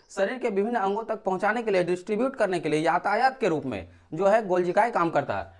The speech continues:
तो इसका आंसर हो जाएगा गोल्जिकाएं। लेकिन अगर हम राजधानी की बात करें तो इसमें क्या होता है कि कोशिकाओं के अंदर पानी जमा रहता है, जल का संग्रहण का कार्य राजधानी करता है, और ईआर इंडोप्लाज्मिक रेटिकुलम जिसको हम लोग कहे थे कि हमारे कोशिका के अंदर कंकाल का काम करता है, और क्लोरोप्लास्ट जो, अ, और क्लोरोप्लास्ट जो है,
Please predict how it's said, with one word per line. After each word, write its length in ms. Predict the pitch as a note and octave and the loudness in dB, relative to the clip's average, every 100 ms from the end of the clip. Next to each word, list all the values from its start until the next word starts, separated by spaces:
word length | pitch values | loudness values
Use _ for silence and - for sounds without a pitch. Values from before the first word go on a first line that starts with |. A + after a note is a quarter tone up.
| - | -8
तो 60 | A3 | -6
इसका 200 | A3+ C4 | -4 -4
आंसर 280 | G#3+ A#3+ | -2 -2
हो 80 | A3 | -2
जाएगा 240 | G3+ F#3 E3+ | 2 2 2
गोल्जिकाएं। 460 | E3 F3+ F#3 F3+ - - - | 0 -2 0 -2 -2 -18 -4
लेकिन 240 | G#3 B3+ | -4 -2
अगर 180 | A3+ A#3+ | -4 -4
हम 160 | A#3 G#3+ | -4 -2
राजधानी 360 | G#3 G3 G#3+ | -2 -2 -6
की 120 | A#3+ | -4
बात 220 | G3+ G3 - | 2 2 2
करें 160 | F#3 | -4
तो 80 | F#3+ | -2
इसमें 360 | F3+ G3+ G3 E3 | -4 -2 -2 0
क्या 120 | F#3+ | 2
होता 220 | F3+ F3 | 2 2
है 280 | D#3+ G3 - _ - | -2 -4 -12 _ -6
कि 220 | A3 A#3+ | -6 -4
कोशिकाओं 460 | A3 G3+ G3+ A3 | -4 -4 0 0
के 100 | A3+ | 2
अंदर 240 | G3 F#3+ A3+ | -2 0 -2
पानी 280 | A3 F3+ G3+ | 0 0 0
जमा 200 | G3+ F3+ | 2 4
रहता 260 | D3+ D#3 | 6 4
है, 100 | F3+ | 2
जल 180 | F3 G3 | 2 0
का 140 | F#3+ | 0
संग्रहण 380 | F#3 F3+ D#3+ G3 | -2 -2 -8 -8
का 100 | F3+ | -6
कार्य 220 | D#3+ D#3+ | 0 0
राजधानी 420 | D#3+ D#3+ D3 D#3 G#3 | 0 -4 -4 -6 -6
करता 240 | F#3 D3 | -4 -2
है, 180 | C#3 C#3+ - - | -4 -4 -12 -4
और 180 | F3+ G3+ | -2 -2
ईआर 300 | A3+ A3+ G#3 | -4 2 2
इंडोप्लाज्मिक 640 | F#3 F#3+ G#3+ G3 F3+ G3 | 2 -6 -4 -2 -2 -2
रेटिकुलम 380 | E3+ E3+ F3 F#3 | -2 -2 -2 -2
जिसको 200 | E3+ E3 | -4 -4
हम 120 | D#3+ | -4
लोग 100 | E3 | -2
कहे 160 | E3+ G3 | -4 -6
थे 140 | E3 | -6
कि 420 | C#3+ - _ G3+ G#3+ | -8 -10 _ -4 -2
हमारे 440 | F#3 F#3 G#3+ A3 | 0 2 2 0
कोशिका 360 | G3+ F3 G3 G#3 | -4 -4 0 0
के 80 | |
अंदर 180 | F#3 F#3+ | 0 -2
कंकाल 320 | F#3+ F3 G#3 | -2 0 0
का 100 | G#3 | 2
काम 180 | F3+ E3 | -2 -4
करता 260 | D#3+ C#3 C#3 | -4 -2 -2
है, 160 | D#3+ - _ | -4 -12 _
और 180 | D3+ G3+ | -4 -4
क्लोरोप्लास्ट 640 | G3+ F#3+ A#3 A3+ G3 G3+ | -2 -2 -2 2 4 4
जो, 200 | G3 F#3 | 0 -6
अ, 360 | F3+ - D#3+ D#3 | -6 -6 -4 -2
और 140 | F3 F3 | 0 0
क्लोरोप्लास्ट 600 | F3 F3+ G#3+ F#3+ F#3+ F#3 | -2 -4 -4 -2 -2 0
जो 140 | E3 | -2
है, 300 | D3 F3+ - | 0 -2 -6